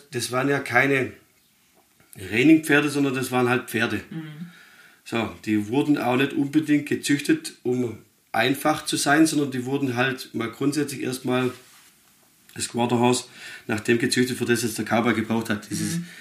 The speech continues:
Speaker 1: dieses Pleasing, dieses, ähm, dieses gerne Mitmachgehen, das kam erst später.
Speaker 2: Mhm.
Speaker 1: Und heute hole ich ja ein Pferd aus der Koppel, äh, führ's dreimal, dann, dann führt es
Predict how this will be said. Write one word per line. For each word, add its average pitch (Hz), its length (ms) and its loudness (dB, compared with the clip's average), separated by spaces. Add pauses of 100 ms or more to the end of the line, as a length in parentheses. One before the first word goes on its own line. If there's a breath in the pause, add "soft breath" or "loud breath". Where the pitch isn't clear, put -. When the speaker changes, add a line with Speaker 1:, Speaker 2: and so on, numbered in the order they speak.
(160 loud breath)
Speaker 1:
dieses 110 340 -4
Pleasing, 123 800 0 (420 loud breath)
dieses, 113 560 -2
ähm, 113 240 -2
dieses 113 400 -6
gerne 123 240 2
Mitmachgehen, 120 800 0
das 107 180 -6
kam 139 300 2
erst 139 200 -2
später. 123 460 0
Speaker 2:
Mhm. 160 460 -10 (480 loud breath)
Speaker 1:
Und 90 140 -12
heute 139 340 2 (440 loud breath)
hole 143 180 0
ich 131 80 0
ja 135 100 2
ein 120 100 0
Pferd 143 220 0
aus 123 120 0
der 107 120 -4
Koppel, 156 400 0 (960 soft breath)
äh, 120 220 0 (580)
führ's 156 300 2
dreimal, 151 420 4
dann, 135 380 -2
dann 110 140 -4
führt 143 260 -2
es - 220 -8